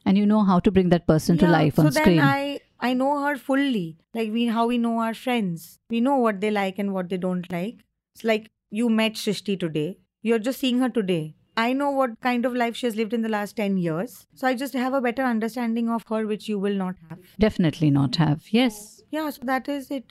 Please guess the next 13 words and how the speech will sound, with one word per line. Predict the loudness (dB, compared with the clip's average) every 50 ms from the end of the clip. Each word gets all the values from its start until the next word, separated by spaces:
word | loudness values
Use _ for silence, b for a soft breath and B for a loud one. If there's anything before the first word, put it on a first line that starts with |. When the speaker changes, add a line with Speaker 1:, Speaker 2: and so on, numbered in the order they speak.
| _ -8
Speaker 2:
You're | -8 -8
just | -6 -8 -6 -4
meeting | -2 -2 -2 -2 -4 -4
a | -4 -4
person | -2 -2 -4 -2 -2 -4 -4 -2
on | -2 -4 -6
screen. | -8 -10 -6 -4 -2 -2 -2 -2 -4 -6 -10 -18 _ _ -6
And | -4 -4 -4
I | -2 -2 -2 -2 -2 -2
just | -2 -4 -4 -4 -2
meet | -2 -2 -2 -2 -2
the | -2 -2 -2 -2 -4
person | _ -4 -4 -4 -4 -4 -4 -4 -2 -2 -2 -4 -6 -8